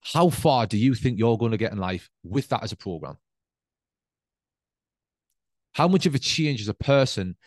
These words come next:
and as a quality of life do you think that you will be able to create an experience with that as an image, with that as a paradigm?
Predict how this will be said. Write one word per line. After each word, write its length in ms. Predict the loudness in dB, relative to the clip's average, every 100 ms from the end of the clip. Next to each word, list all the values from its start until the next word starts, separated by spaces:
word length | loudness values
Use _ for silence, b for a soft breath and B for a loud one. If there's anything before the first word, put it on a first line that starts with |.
| b -6
and 120 | -2
as 80 | -2
a 40 |
quality 300 | -2 -2 -2
of 140 | -2
life 260 | -2 -2 -4
do 80 | -8
you 240 | -4 -4
think 300 | -4 -8 -8
that 160 | -10 -6
you 240 | 2 2
will 240 | 4 2 0
be 280 | -4 -8 -6
able 300 | -4 -2 -6
to 200 | -8 -10
create 440 | -8 -4 0 0
an 80 | -2
experience 680 | -6 -4 -2 -2 -2 -6 -12 _ _ -6
with 300 | -4 -2 -2
that 140 | -4
as 120 | -4
an 80 | -4
image, 340 | -6 -10 -14 -20 _ _ _ _ -8
with 240 | -4 -4
that 120 | -2 -4
as 120 | -6
a 20 |
paradigm? 460 | -4 -6 -4 -8